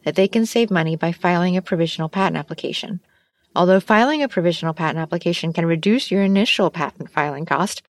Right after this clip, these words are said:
filing a provisional followed by a non-provisional patent application a year later typically is more expensive in total than filing only a non-provisional patent application at the outset. Although this does not necessarily mean that provisional patent applications should be avoided,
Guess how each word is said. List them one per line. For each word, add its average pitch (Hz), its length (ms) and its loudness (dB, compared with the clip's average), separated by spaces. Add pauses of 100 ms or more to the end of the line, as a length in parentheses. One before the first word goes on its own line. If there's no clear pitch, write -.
filing 202 480 4
a 233 60 0
provisional 165 500 2
followed 185 460 2
by 185 100 4
a 190 100 2
non-provisional 180 920 0
patent 151 260 -2
application 165 540 -4
a 151 60 -2
year 160 200 0
later 175 400 2 (180)
typically 233 520 2
is 196 180 2
more 185 280 4
expensive 185 560 -2
in 208 140 2
total 151 320 0
than 165 160 0
filing 175 500 2
only 170 300 0
a 175 60 2
non-provisional 165 760 0
patent 151 380 -6
application 151 580 -6
at 139 120 -8
the 165 100 0
outset. 202 400 0 (440)
Although 196 220 4
this 196 160 -2
does 190 180 -4
not 185 280 2
necessarily 196 720 0
mean 160 260 0
that 156 140 -4
provisional 185 480 0
patent 156 280 -2
applications 165 680 -4
should - 180 -10
be 156 140 -4
avoided, 170 560 2